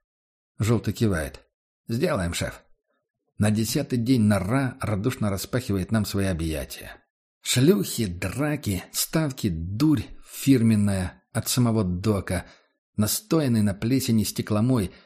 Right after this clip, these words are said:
который сшибает с ног почище спиртного. И какой же праздник без угощения? Мясо. Нам нужно мясо. Много мяса. И задача нашего отряда на сегодня —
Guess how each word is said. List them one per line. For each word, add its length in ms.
который 320
сшибает 560
с 80
ног 220
почище 400
спиртного. 760
И 80
какой 400
же 100
праздник 560
без 140
угощения? 720
Мясо. 720
Нам 380
нужно 340
мясо. 640
Много 680
мяса. 640
И 100
задача 400
нашего 340
отряда 360
на 120
сегодня — 500